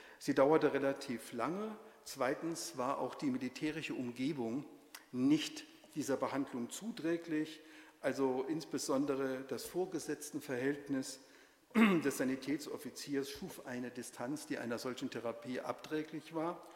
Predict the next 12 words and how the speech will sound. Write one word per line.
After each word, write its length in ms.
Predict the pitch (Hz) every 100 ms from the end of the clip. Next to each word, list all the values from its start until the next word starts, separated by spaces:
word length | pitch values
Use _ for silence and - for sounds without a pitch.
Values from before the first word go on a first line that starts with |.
| - - -
Und 240 | - 143 156
drittens 340 | 180 175 -
waren 260 | 139 123 139
natürlich 480 | 127 - 139 131 -
nicht 200 | 143 -
alle 140 | 131
Patienten 680 | - 123 - 117 117 123 123 - -
mit 140 | 113
diesem 220 | 135 127
Verfahren 480 | 117 117 - 104 107
zu 160 | - 113
erreichen. 560 | 107 107 113 - -